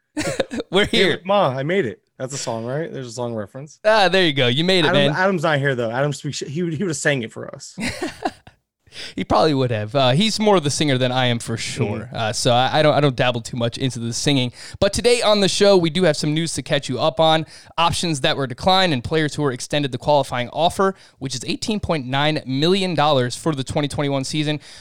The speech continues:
Speaker 1: Try and figure out what was real and what wasn't for the abbreviated twenty twenty season. No, it's not just a bit. This isn't an actual philosophical episode of F B T.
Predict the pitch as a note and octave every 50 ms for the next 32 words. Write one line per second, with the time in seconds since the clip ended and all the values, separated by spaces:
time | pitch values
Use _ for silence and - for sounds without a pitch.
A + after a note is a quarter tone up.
0 | - - _ - - - F3+ F#3+ G3 F3+ - F#3 E3 D#3+ E3+ D#3+ D#3+ C3+ - C3+
1 | C#3 E3 F3+ - E3+ D#3+ C#3 C3 C#3 D3+ D#3 D#3+ C#3 D3 C#3 B2+ C#3+ D3 - -
2 | B2 C#3 E3 F3 D3 C#3+ A#2 - - - D3 D#3 D#3+ D3+ C#3 C3+ B2+ A#2+ C3+ C#3
3 | C3 C3 C#3 B2 A#2 - - - C#3 C3 A#2+ - - B2+ A#2+ A#2+ - E3+ F3+ E3
4 | E3+ F3+ F3+ D#3+ D3 B2 B2+ C3 C3 C3 A2 A#2 - - C3 B2 - - C3 A2+
5 | - A#2 A2+ A2 E3+ F3 - - - _ - A#2+ - - C#3 C3 D3 C3+ - C#3
6 | C3 - B2 B2 A#2+ - - C3 A#2+ - C#3 C3 A#2+ - - A#2+ A#2+ - A#2+ -
7 | - - B2+ C3 - - - B2+ B2+ A#2+ A#2 A2+ - B2 - - A#2 A2+ - -
8 | D#3+ F3+ G3+ G#3